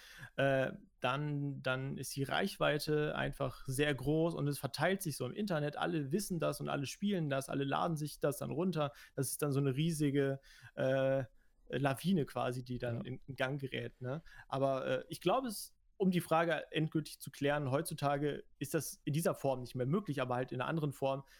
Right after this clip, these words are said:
Speaker 1: weil du hast halt riesige Kanäle, die eine riesige Reichweite haben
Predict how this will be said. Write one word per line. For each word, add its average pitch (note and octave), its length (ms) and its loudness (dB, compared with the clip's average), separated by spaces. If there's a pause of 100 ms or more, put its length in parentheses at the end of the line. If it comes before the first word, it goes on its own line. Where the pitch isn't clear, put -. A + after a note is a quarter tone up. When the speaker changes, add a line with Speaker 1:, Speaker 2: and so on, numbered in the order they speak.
(140)
Speaker 1:
weil C3 360 0 (120)
du A#2 160 -6
hast F3 260 -2
halt C3 180 -2
riesige D3 720 0 (120)
Kanäle, C#3+ 440 0
die C3+ 120 -6
eine C3 180 0
riesige D3 460 -2
Reichweite C#3+ 500 0
haben C3 300 0